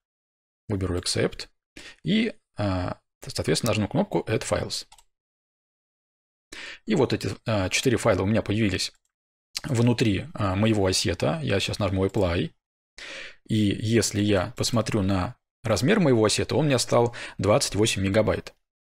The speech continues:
Да, вместо там, э, десяти килобайт. Соответственно, все эти файлы у меня теперь находятся внутри этого осета. И все, что мне нужно сделать, это поменять ссылки внутри, а, моих шейдеров, чтобы они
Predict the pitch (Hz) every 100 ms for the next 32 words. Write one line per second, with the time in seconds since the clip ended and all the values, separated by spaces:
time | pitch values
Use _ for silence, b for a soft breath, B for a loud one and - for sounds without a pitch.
0 | _ - - 110 - - 98 101 92 95
1 | 98 87 90 - 85 90 127 113 98 -
2 | - 98 101 87 - - B B B B
3 | - - 185 269 - 110 98 151 233 151
4 | 127 147 113 90 131 - 107 92 107 110
5 | 98 104 - - 87 B B - - 135
6 | 117 110 120 92 95 101 202 196 - 117
7 | 104 107 110 165 - - 139 110 92 -
8 | _ _ - 101 117 117 104 90 - -
9 | 170 104 104 - 113 107 208 - - 101
10 | 156